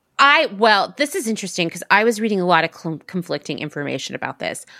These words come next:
Users w-, s-, feel that OkCupid is a good option for finding a serious relationship just because the people there are a little less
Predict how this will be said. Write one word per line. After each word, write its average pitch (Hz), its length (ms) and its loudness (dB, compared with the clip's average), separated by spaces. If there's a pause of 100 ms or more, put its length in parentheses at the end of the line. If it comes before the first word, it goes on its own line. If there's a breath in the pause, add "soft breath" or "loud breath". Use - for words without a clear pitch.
(260 loud breath)
Users 302 640 2
w-, 180 220 -14
s-, - 320 -10
feel 202 400 4
that 190 180 0
OkCupid 180 680 0
is 160 220 2
a 170 60 2
good 165 360 2
option 151 400 0
for 190 140 -6
finding 202 380 0
a 202 40 -2
serious 208 480 0
relationship 202 760 -2 (420 loud breath)
just 175 140 -8
because 196 240 -4
the 202 100 0
people 202 400 -2
there 185 240 4
are 180 160 4
a 175 60 2
little 175 280 0
less 160 220 2